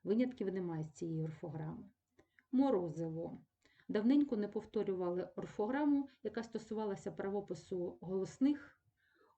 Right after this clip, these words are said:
у суфіксах іменників «ив», «ев» і так далі. Пам'ятаємо із шостого класу, що якщо слово означає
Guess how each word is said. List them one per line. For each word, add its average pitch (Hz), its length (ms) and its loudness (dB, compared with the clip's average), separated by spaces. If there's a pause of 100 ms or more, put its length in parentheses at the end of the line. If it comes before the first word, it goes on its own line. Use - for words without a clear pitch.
у 240 180 2
суфіксах - 800 -4
іменників 165 880 -2 (140)
«ив», 262 480 4 (280)
«ев» 220 400 0 (200)
і 185 60 -8
так 175 240 -8
далі. 160 280 -6 (440)
Пам'ятаємо 202 640 0
із - 140 -6
шостого 190 480 -6
класу, 285 560 -4 (140)
що - 180 -2
якщо 220 600 0
слово 214 560 0
означає 190 760 -4